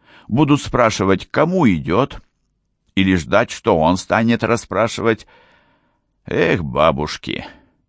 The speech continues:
нельзя с вами про Пашутина пока разговаривать. Вот если только беда какая, или он в их деле замешан,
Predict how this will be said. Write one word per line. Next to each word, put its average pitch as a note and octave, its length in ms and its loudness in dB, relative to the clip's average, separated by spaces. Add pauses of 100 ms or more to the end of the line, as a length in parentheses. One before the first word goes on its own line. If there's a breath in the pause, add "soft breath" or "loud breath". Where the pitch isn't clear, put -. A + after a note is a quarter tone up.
(100)
нельзя A2+ 480 2
с - 140 -6
вами F#2+ 260 2
про E2+ 260 -2
Пашутина D#2 760 -4
пока D2 420 -2
разговаривать. B1 920 -6 (520 loud breath)
Вот E3 180 -2
если G3 280 -2
только D#3 340 -4
беда C#3 360 -2
какая, - 600 -6 (720)
или F#2 220 2
он G2 320 2
в G2 60 2
их F2 180 2
деле D#2 360 -2
замешан, A2+ 680 -4